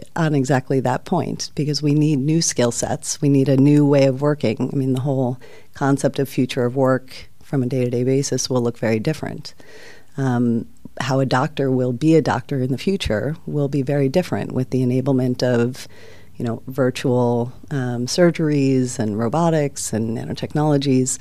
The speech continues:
So I do think there is a huge upscaling of our, of our, um, capabilities and individuals, whether that be in the hospital system or in healthcare companies, um, or pharmaceutical manufacturers.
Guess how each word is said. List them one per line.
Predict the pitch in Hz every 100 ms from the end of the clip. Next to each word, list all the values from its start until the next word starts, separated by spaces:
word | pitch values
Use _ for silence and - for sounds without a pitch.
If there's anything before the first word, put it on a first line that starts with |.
| - - - -
So | - 175 160 -
I | 123
do | 156 196
think | - 143 135
there | 135
is | 131 127
a | -
huge | 135 - 180 151 -
upscaling | - - - 120 113 110 185 208 - - -
of | 147 123
our, | 135 127 120 123 123 - - - - - - - - -
of | 139 117 135
our, | 120 120 113
um, | 120 - 147 147 135 - - -
capabilities | 165 147 127 127 127 160 185 190
and | - 139 123 -
individuals, | 139 127 139 143 127 123 -
whether | 131 131 139 123
that | 117 95
be | 131 123 110
in | 117 117
the | 101
hospital | 151 160 156 139
system | - 139 - 135 131
or | 131 131 127
in | 127 131 135 127
healthcare | 120 143 - 139
companies, | - 131 131 127 135 135 - - - - - - -
um, | 127 120 120
or | 123
pharmaceutical | - 123 131 - 123 117
manufacturers. | 123 131 127 135 - 170 185 -